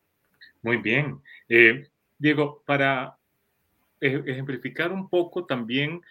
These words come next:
más en, en ejemplos, por ejemplo, en Pokémon Go,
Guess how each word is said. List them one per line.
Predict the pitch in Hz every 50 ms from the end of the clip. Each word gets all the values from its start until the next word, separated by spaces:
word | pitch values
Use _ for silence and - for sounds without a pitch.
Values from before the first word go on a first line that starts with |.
| - - - _ _ _ - -
más | - 127 123 131 135 135 - - - - - - -
en, | - 151 151 143 123 113 110 104 101 104 113 120
en | 113 113
ejemplos, | 107 - 120 131 139 139 139 139 151 151 151 - - - - - - _ _ _
por | - 147
ejemplo, | 143 160 175 165 - 151 143 135 143 - - _
en | - 131 127 123
Pokémon | - 165 165 - 196 190 160 127
Go, | 101 113 123 127 131 170 - -